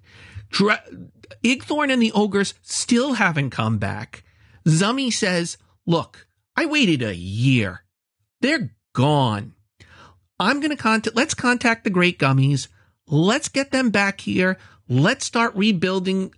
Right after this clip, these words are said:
uh, Gummy civilization." Gruffy says,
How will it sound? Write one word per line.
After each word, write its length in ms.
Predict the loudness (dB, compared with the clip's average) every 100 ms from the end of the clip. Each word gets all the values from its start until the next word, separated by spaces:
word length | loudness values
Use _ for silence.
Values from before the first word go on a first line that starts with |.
| 0
uh, 140 | 0
Gummy 340 | 2 2 2 2
civilization." 960 | 0 0 2 2 2 0 2 2 2 -2 -12 -14 -14 -2
Gruffy 760 | 0 2 0 -4 -4 -4 -6 -8
says, 340 | -4 -2 -4